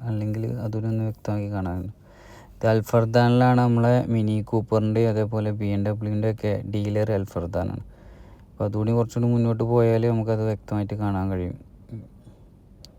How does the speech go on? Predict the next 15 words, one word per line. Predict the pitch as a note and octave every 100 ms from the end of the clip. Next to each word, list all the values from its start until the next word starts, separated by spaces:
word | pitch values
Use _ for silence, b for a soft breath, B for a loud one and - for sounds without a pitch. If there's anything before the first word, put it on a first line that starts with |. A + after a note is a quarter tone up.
| - -
കുറച്ചുകൂടി | G2+ - G2+ G#2+
മുന്നോട്ട് | G#2 G2+ G#2+
പോകുമ്പോൾ | G2+ G2 G2+ G#2
നമുക്കത് | G2 G#2 G2+ - - B B B
ക്ലാരിറ്റിയിൽ | G#2 G2+ G2+ - G2+ G#2
കാണാൻ | G2+ G2 G2
കഴിയും. | F#2+ F2+ - - -
അവരെ | G2+ A2 A2
മിനി | G#2 G#2 G2+
കൂപ്പറിൻ്റെ | G#2+ G#2 G#2 A2 A2+
ബി | A2+
എം | A2
ഡബ്ല്യുവിൻ്റെ | G#2+ G#2+ G#2+ G#2+
ഒക്കെ | G#2 G#2 A#2 B B B B B B A2
വാഹനങ്ങൾ | A2 A2 A2+ A2+ A#2